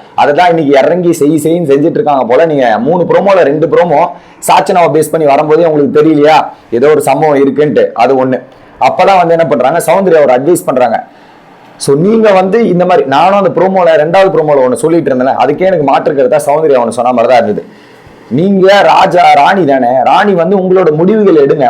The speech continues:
ஓகே, நீங்க தான் முடிவுகள் எடுக்கணும். ஓகே, அதை தவிர்த்து பாத்தீங்கன்னா எல்லா இடத்துலயும் ஏன் ராஜா மாதா போய் இன்ஃப்ளூயன்ஸ் பண்றாங்க, ராஜா மாதா எல்லாத்துலயும் ஏன் போய் தீர்வு எடுக்கிறாங்க?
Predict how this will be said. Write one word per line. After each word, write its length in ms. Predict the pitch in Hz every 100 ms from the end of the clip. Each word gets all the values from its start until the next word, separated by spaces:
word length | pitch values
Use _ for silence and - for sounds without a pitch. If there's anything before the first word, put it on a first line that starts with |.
| 131
ஓகே, 200 | 139 147
நீங்க 260 | 147 202 202
தான் 160 | 208
முடிவுகள் 420 | 180 185 190 160
எடுக்கணும். 300 | 139 127 113 123
ஓகே, 120 | 151
அதை 280 | 123 123 147
தவிர்த்து 300 | 165 196 202
பாத்தீங்கன்னா 360 | 170 151 180
எல்லா 280 | 147 175 202
இடத்துலயும் 280 | 180 202 190
ஏன் 140 | 190
ராஜா 320 | 160 170 190
மாதா 240 | 190 170 156
போய் 260 | 151 156
இன்ஃப்ளூயன்ஸ் 340 | 151 156 170 -
பண்றாங்க, 320 | 135 123 123
ராஜா 280 | 120 160 180
மாதா 200 | 175 156
எல்லாத்துலயும் 500 | 143 147 147 151 143
ஏன் 60 | 139
போய் 140 | 135
தீர்வு 320 | 156 151 131
எடுக்கிறாங்க? 460 | 120 110 104 117